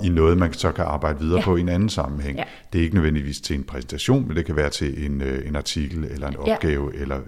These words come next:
Speaker 1: eller hvad man nu arbejder på, ikke?
Speaker 2: Jo, men jeg har
Speaker 1: Øhm.
Speaker 2: faktisk brugt den præcis til præsentationer.
Speaker 1: Ja.
Speaker 2: Øh, og så kan man altid luge ud, fordi det, der tit sker jo også i en brainstorm, det er, at man får idéer, som teknisk set er en god idé, men bare ikke lige til det her. Der skal altid mindst, øh, hvad ved jeg,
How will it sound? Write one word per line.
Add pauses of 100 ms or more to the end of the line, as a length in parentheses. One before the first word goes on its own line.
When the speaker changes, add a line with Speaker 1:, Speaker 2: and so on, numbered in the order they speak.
Speaker 1:
eller
hvad
man
nu
arbejder
på,
ikke? (260)
Speaker 2:
Jo, (200)
men
jeg
har
Speaker 1:
Øhm.
Speaker 2:
faktisk
brugt
den
præcis
til
præsentationer. (240)
Speaker 1:
Ja. (300)
Speaker 2:
Øh,
og
så
kan
man
altid
luge
ud,
fordi
det,
der
tit
sker
jo
også
i
en
brainstorm,
det
er,
at
man
får
idéer,
som (1080)
teknisk
set
er
en
god
idé,
men
bare
ikke
lige
til
det
her. (920)
Der
skal
altid
mindst,
øh, (240)
hvad
ved
jeg,